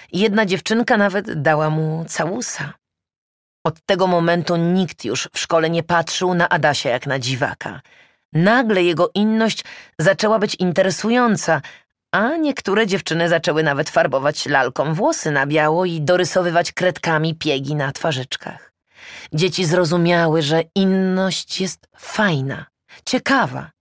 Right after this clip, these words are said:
że nie trzeba się jej bać i bezsensownie uprzedzać się do kogoś, kto nie wygląda tak jak my, czy mówi innym językiem.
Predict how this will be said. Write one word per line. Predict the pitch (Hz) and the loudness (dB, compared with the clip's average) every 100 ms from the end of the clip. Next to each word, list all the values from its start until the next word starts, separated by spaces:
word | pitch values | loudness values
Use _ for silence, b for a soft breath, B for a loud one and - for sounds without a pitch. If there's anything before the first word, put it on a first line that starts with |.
| _ _ B B | _ _ B B
że | 196 254 | 2 2
nie | 277 | 2
trzeba | - - 269 185 | 0 -2 0 0
się | - 165 | 0 0
jej | 160 151 | 0 0
bać | 135 156 175 208 | 0 2 2 0
i | - | -2
bezsensownie | 147 160 - - 170 - 143 190 185 B B B | 0 0 0 -2 -2 0 0 0 -2 B B B
uprzedzać | 233 - - 226 226 185 - | -4 -2 0 2 4 2 0
się | 190 | 0
do | 175 | 0
kogoś, | 160 190 185 226 - B B B | 2 2 2 0 -2 B B B
kto | 226 | 2
nie | 220 202 | 4 4
wygląda | 196 196 190 190 | 4 4 4 2
tak | 180 185 | 2 0
jak | 170 - | -2 -2
my, | 165 151 151 170 B B - | 0 2 2 0 B B -4
czy | 180 | 0
mówi | 156 139 131 156 185 196 - | 0 0 0 -2 0 -2 0
innym | 165 170 170 160 | 0 0 0 0
językiem. | 151 135 120 - - 202 | 0 -2 -6 -8 -8 -8